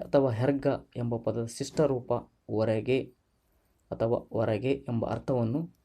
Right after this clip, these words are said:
ನೀಡುತ್ತದೆ. ಪ್ರಶ್ನೆ ಸಂಖ್ಯೆ ತೊಂಬತ್ನಾಲ್ಕರ ಕಿವಿಗೆ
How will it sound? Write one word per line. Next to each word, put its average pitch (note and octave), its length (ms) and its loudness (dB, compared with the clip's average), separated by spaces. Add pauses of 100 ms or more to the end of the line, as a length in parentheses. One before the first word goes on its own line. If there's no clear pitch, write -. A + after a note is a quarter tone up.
(300)
ನೀಡುತ್ತದೆ. A2+ 560 -4 (1120)
ಪ್ರಶ್ನೆ C3 320 -4
ಸಂಖ್ಯೆ B2 380 -6 (840)
ತೊಂಬತ್ನಾಲ್ಕರ A#2+ 640 0 (760)
ಕಿವಿಗೆ F3 400 4